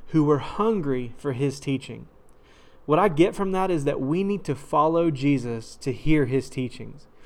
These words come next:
You know, I love the fact that we're pursued by God.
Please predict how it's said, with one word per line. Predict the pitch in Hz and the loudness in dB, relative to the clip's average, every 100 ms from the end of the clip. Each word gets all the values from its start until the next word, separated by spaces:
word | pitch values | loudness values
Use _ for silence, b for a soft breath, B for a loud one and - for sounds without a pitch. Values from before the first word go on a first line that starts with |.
| b b | b b
You | 170 | 2
know, | 196 | 4
I | 175 | 4
love | 165 185 240 | 6 4 2
the | 226 | -2
fact | - 147 139 | -2 0 0
that | - | -2
we're | 143 127 | -6 -4
pursued | 127 - 131 127 | -6 -6 -6 -4
by | 120 113 | -4 -6
God. | 113 113 117 | -6 -6 -8